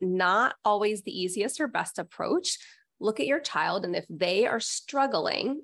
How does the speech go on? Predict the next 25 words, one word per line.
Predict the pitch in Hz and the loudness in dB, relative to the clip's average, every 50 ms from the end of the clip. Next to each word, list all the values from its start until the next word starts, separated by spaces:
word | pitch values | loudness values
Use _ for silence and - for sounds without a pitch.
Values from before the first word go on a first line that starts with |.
| _ - | _ -4
and | - 170 180 180 | -2 0 0 0
you | 190 214 269 311 320 - | 0 0 0 0 0 0
are | - 190 185 | 0 -2 -2
struggling | - - - - 175 - - - - - - - 165 180 208 214 - | -2 -6 -8 -6 -4 -6 -4 -4 -4 -2 -2 0 2 4 4 4 4
or | - 190 | 4 2
you | 190 185 208 233 | 2 2 0 2
are | - 190 | 0 0
stressed | - - - - 233 254 277 - - - - | 0 -2 -6 -2 -2 -2 -2 -4 -8 -8 -4
out | 240 233 180 175 208 - - | 0 2 4 4 2 2 0
about | - 180 170 - 180 170 185 185 - | -2 -4 0 2 2 4 4 2 0
the | 220 214 | -2 -4
situation, | - - 214 - - 226 180 175 180 175 - 196 190 - - - - - _ _ _ _ - | -2 -4 -4 -4 -2 0 0 0 0 0 0 -2 -2 -2 -4 -20 -20 -20 _ _ _ _ 0
an | 196 190 | 2 2
evaluation | 190 185 185 202 220 220 208 190 190 - 196 175 | 4 4 4 4 6 6 4 4 4 0 -2 -4
can | 175 - - 160 160 | -4 -4 -4 -2 -2
never | 156 147 143 147 151 - - | -2 -2 -2 -4 -6 -6 -4
hurt. | - - - - | -2 -4 -2 -4
It | 175 170 | -6 -8
can | - 202 175 | -4 -2 -2
always | 160 160 165 165 - | 0 0 0 -2 -4
help. | - - - - - | -6 -8 -8 -8 -4
It | 170 | -4
doesn't | 170 170 - 170 - | -4 -2 -2 -4 -4
tie | - - 196 170 180 | -4 -2 0 0 0
anybody | - 170 180 185 185 185 180 165 170 170 170 | 2 0 0 0 0 0 0 -2 -2 -2 -4